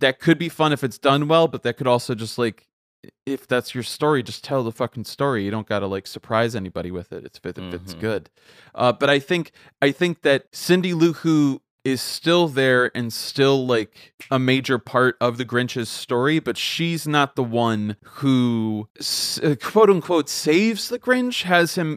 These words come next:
Speaker 1: helps him have that epiphany. Like, maybe she is the straw that breaks the camel's back, but there is some sort of a beat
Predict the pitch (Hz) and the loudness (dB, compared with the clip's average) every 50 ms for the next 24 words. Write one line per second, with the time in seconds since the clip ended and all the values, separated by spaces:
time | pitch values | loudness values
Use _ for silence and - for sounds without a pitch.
0 | _ 147 143 139 143 175 180 175 - - 190 165 156 143 160 156 151 139 156 143 | _ -6 -6 0 2 2 2 2 0 -6 -6 -4 -2 0 0 0 2 2 2 2
1 | 131 - - - 160 156 - 185 196 202 196 156 127 123 _ - - - - - | 2 0 -2 -4 -4 -4 -2 -4 -2 -2 0 0 0 -2 _ -10 -20 -20 -18 -6
2 | - 139 147 151 165 165 147 - - 160 165 151 143 139 127 - 127 127 120 - | 2 4 4 4 4 0 -2 -2 -2 2 4 4 2 2 0 0 -2 -2 -2 -2
3 | - - - 139 139 135 127 131 120 - 120 123 123 120 - - 127 - - 127 | -8 -2 2 4 4 4 4 2 -2 0 -2 -2 -2 -2 -6 -16 -16 -12 -8 -8
4 | 123 113 110 110 104 _ _ - 208 214 190 170 165 _ - - _ - - - | -6 -4 -6 -6 -8 _ _ 2 4 4 4 2 -2 _ -12 -20 _ -20 -20 -20
5 | - - 131 - - 135 135 131 131 127 123 - 151 143 139 - - 143 135 127 | -6 -6 -6 2 4 4 6 6 6 4 4 0 -4 -4 -4 -4 -2 -4 0 0
6 | 123 123 113 - _ - 127 127 123 113 _ - _ _ _ - 127 117 - 160 | 0 0 0 -4 _ 0 2 2 2 0 _ -12 _ _ _ -16 -16 -10 -4 -4
7 | 202 208 165 - _ - - | -2 -2 -4 -6 _ -20 -20